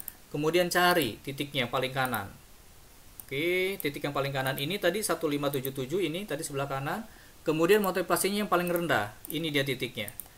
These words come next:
Ketemu titiknya tujuh sembilan, kasih warna dulu. Titiknya tujuh sembilan. Oke, titiknya sudah ketemu. Yang pertama adalah titik ke responden ketujuh sembilan. Ini responden ketujuh sembilan ini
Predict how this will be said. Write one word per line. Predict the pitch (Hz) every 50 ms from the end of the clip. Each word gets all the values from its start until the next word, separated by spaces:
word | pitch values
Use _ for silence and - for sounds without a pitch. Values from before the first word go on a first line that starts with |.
| - - - - -
Ketemu | 147 135 180 190 190 180 147 123 -
titiknya | 143 143 151 143 - 165 -
tujuh | 135 135 131 127 -
sembilan, | 151 131 127 127 113 107 104 107 -
kasih | - 139 135 - 156
warna | 151 147 143 143 143 143
dulu. | 143 143 131 107 98 - - - - - - - - - - - - - - -
Titiknya | - 135 135 143 139 165 180 -
tujuh | 147 131 131 127
sembilan. | - 147 131 123 120 117 101 104 - 127
Oke, | - - 170 175 185 196
titiknya | 202 - 151 143 156 147 - 185
sudah | 170 - 147 139 139
ketemu. | 156 135 - 143 151 170 202 226 226 - - - - - 147
Yang | 143 143 165
pertama | 151 - 165 170 185 180
adalah | 170 170 180 196 190
titik | - 170 165 - 185 170
ke | - 180 185 190
responden | 170 170 160 - - - 165 165 165
ketujuh | - 151 139 143 139 - 143
sembilan. | 131 127 117 101 - -
Ini | 165 208 208
responden | 185 - - 180 170 170 170 170
ketujuh | - 170 - 156 147 147 143
sembilan | 151 151 143 135 139 147
ini | 202 214 170 156